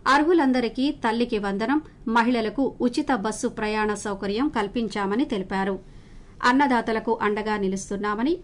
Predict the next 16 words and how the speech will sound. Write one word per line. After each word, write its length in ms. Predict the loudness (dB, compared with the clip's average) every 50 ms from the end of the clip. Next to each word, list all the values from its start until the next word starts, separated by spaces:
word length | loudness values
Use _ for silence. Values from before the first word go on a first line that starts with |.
| -6 -2
రైతులకు 580 | 0 0 0 0 -2 -4 -4 -2 -4 -6 -4 -2 -2
ఏటా 280 | -2 -2 0 0 -2 -2 -2 -6 -16 -20 -12 -4 0
ఇరవై 260 | 0 2 2 2 0
వేల 240 | 0 0 -2 -2 -2
రూపాయలు 420 | -2 -4 -2 -2 0 0 0 0
ఇస్తున్నామని 640 | 0 -2 -4 -4 -6 -4 -4 -2 -2 -2 -2 -2 -2
అన్నారు. 380 | -2 -2 0 0 0 -2 -4 -6 -8 -18 -20 -20 -20 -20 -20 -18 -12 -2
సంజీవని 580 | 2 4 6 6 6 6 4 4 4 2 2
ద్వారా 400 | 2 0 -2 0 0 2 0 0 0 0
వేగవంతంగా 840 | 2 0 2 2 0 0 0 -2 -2 -2 -4 -4 -2 -2 -2 -2 -2 -2
వైద్య 300 | -2 -2 -2 -2 -4 -6
సేవలు 380 | -4 -4 -4 -4 -2 -4 -4 -4 -2
అందజేస్తామని 800 | -2 -2 -2 -2 -2 -4 -4 -6 -4 -4 -4 -2 0 -2 -2 -2 -4
చెప్పారు. 400 | -6 -6 -4 -4 -2 -2 -2 -4 -6 -10 -20 -20 -20 -20 -20 -20 -18 -6 0
మనమిత్ర 460 | 2 4 6 6 6 6 6 2 -2 -2
ద్వారా 420 | 0 0 0 0 2 0 0